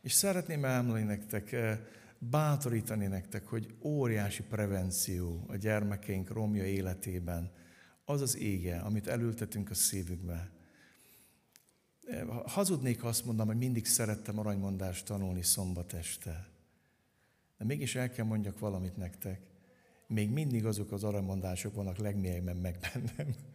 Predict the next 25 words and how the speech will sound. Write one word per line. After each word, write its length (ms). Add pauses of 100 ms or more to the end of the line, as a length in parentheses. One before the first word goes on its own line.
(260)
<laughs> 500
amit 180
gyerekkoron 580
megtanultam. 720 (840)
De 100
nagyon 220
furi. 320 (1500)
És 60
hadd 200
bátorítsam 680
a 40
hívő 300
szülőket. 920
Sokat 520
tehettek. 480 (160)
Pál 260
és 180
Timóteus. 760 (760)
És 100
Timóteus 440
egy 100
különleges 480
eszköze 500
volt 320
Istennek. 720